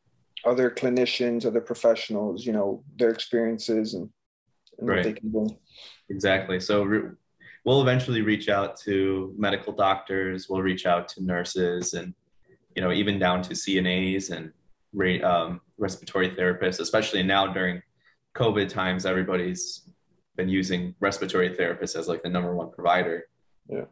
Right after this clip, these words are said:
Speaker 2: Everything going on.
Speaker 1: Yep.
Speaker 2: All right. Well, everyone, thank you for coming. Goodbyes suck.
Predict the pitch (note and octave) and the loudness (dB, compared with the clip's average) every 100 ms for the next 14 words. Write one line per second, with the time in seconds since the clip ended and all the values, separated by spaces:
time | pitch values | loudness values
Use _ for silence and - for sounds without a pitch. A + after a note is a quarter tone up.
0 | _ F#2 F2+ F2 E2+ E2+ E2+ F2 E2+ E2+ | _ -4 -4 -6 -8 -6 -4 -4 -4 -6
1 | _ _ _ _ _ _ _ A2 A2+ - | _ _ _ _ _ _ _ 0 0 0
2 | _ _ _ _ _ - - - _ _ | _ _ _ _ _ -16 -16 -16 _ _
3 | - F2+ G2+ E2+ - _ _ _ _ _ | 2 4 4 2 -6 _ _ _ _ _
4 | _ - C3 C3 B2+ B2 C3 C3 A#2+ B2 | _ 2 6 6 6 6 4 2 -2 -2
5 | - B2+ B2+ A2 A2+ A#2+ B2+ - - - | -4 0 2 2 2 0 -4 -8 -14 -4
6 | A#2 G2+ A2 A2+ G#2+ - G#2 G#2 | -2 4 4 6 2 0 2 2